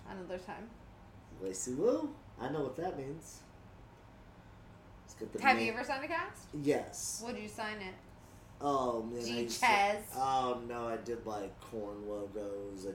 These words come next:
Speaker 2: did all types of shit.
Speaker 1: Did you ever have a mullet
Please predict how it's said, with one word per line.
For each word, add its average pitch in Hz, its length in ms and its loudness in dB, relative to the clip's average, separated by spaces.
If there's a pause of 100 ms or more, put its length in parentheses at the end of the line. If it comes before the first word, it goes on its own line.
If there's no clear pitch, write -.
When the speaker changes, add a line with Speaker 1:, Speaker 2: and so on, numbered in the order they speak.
Speaker 2:
did 95 140 -6
all 92 100 -6
types - 360 -12
of - 60 -12
shit. - 300 -8 (3000)
Speaker 1:
Did 262 100 0
you 294 80 4
ever 285 180 10
have 320 120 10
a 277 40 0
mullet 254 560 8